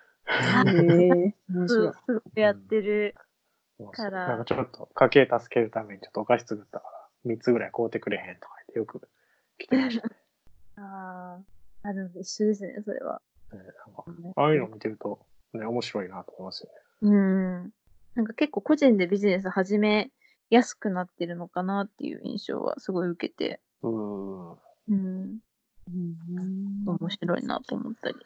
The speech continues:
Speaker 3: じゃあ、そんな感じですかね。
Speaker 1: はい。<laughs>
Speaker 3: あと何か、ゆかさん言いたいことありますか？
Speaker 2: うん、ないよ。
Speaker 3: <laughs> な-、なんか食べてます？
Speaker 2: あれ？食べてないよ。
Speaker 3: え？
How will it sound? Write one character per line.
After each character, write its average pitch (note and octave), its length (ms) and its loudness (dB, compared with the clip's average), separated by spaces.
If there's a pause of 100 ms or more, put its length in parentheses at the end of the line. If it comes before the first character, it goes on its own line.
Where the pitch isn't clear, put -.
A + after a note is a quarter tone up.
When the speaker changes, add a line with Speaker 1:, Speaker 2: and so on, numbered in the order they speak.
(800)
Speaker 3:
じ B2+ 120 0
ゃ A#2 60 2
あ、 A2 140 -8
そ - 160 -2
ん B2+ 60 -2
な B2+ 60 -2
感 C3+ 180 0
じ C3 80 0
で C#3 60 8
す - 80 -6
か - 160 -6
ね。 A2+ 180 -4 (920)
Speaker 1:
は G#3+ 320 -10
い。 A#3+ 460 -4
<laughs> - 500 -20
Speaker 3:
あ D3 100 0
と C#3 120 4
何 C3+ 160 0
か、 - 140 0
ゆ B2+ 60 8
か C3 140 8
さ A#2+ 120 4
ん - 20 2
言 A#2 80 2
い - 20 -6
た B2 100 8
い B2+ 60 8
こ - 100 -6
と A#2 100 6
あ A2 40 8
り G#2+ 80 0
ま A#2+ 120 2
す - 60 -14
か？ - 300 -8 (720)
Speaker 2:
う D#4+ 100 2
ん、 A3 120 0 (340)
な C4 180 -6
い F#3+ 120 -8
よ。 A#3 200 -8
Speaker 3:
<laughs> - 60 -12 (2000)
な-、 D3 100 4
な E3 60 2
ん E3+ 40 -8 (140)
か - 60 -12
食 C#4 120 10
べ F4 120 10
て - 80 4
ま C#3 60 0
す？ E3+ 100 0
Speaker 2:
あ E3 40 6
れ？ - 60 2 (460)
食 C#4+ 60 0
べ - 100 6
て - 140 -8
な G#3+ 120 -2
い F3+ 80 -4
よ。 D#3+ 120 -8
Speaker 3:
え？ F3+ 40 -16